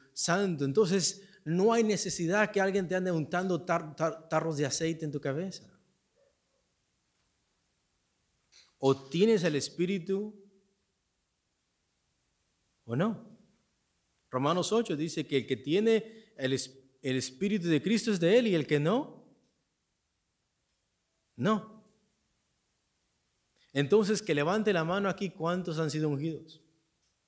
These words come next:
Pero no por algo superficial. Hemos sido ungidos, ¿por quién? Por el Espíritu Santo. La palabra Mesías, Mesías, ¿qué significa?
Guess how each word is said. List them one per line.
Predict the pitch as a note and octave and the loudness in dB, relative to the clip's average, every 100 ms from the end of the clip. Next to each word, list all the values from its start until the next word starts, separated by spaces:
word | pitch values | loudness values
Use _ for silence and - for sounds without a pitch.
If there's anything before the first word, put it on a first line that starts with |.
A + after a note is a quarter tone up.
| _ _ _ _ _ _ _ _ _ _ _ _ _ _ _ _ _ - | _ _ _ _ _ _ _ _ _ _ _ _ _ _ _ _ _ -6
Pero | F3 F3 | 0 2
no | C4+ C4 | 2 6
por | A3 | 6
algo | E3+ G#3+ A3 | 6 4 2
superficial. | E3 D3 B2+ C3 C3 G#3 C3 G2+ - _ _ _ _ _ _ _ _ _ _ _ _ | 0 -2 -2 -2 -4 -4 -6 -12 -20 _ _ _ _ _ _ _ _ _ _ _ _
Hemos | E3 G#3+ G#3+ F#3 | 4 4 4 2
sido | F#3 F3 D3+ | -2 -2 0
ungidos, | C3 - - A3 A#3 C#3+ - | -2 -6 -8 -2 0 0 -2
¿por | - A#2+ | -8 -8
quién? | - F3 A#2 G#2+ - _ _ _ _ _ | -6 -6 -6 -12 -20 _ _ _ _ _
Por | - A#2+ | -4 -2
el | G#2 | -2
Espíritu | G2+ - - C#3+ D#3 C3+ D3 D3+ D#3+ - - _ _ _ _ _ _ _ _ _ _ _ | -4 -8 -2 0 0 -2 -2 -2 -6 -16 -20 _ _ _ _ _ _ _ _ _ _ _
Santo. | - - F3 G#2 G2+ - | -14 -8 -4 -2 -4 -6
La | G2 A2 | -4 0
palabra | C#3 C3+ E3 E3+ C#3+ C3+ C#3 - _ _ _ | 2 4 4 4 2 2 -2 -18 _ _ _
Mesías, | A2+ C3 - B3+ A3 A#2+ - | -4 -4 -2 2 2 2 -4
Mesías, | B2 B2+ - A#3+ C4 G3 - - | -4 -2 -2 0 2 0 -2 -6
¿qué | G3+ | -2
significa? | G3 G#3 E3+ B3 - G#2+ - | 0 0 0 -2 -2 -10 -12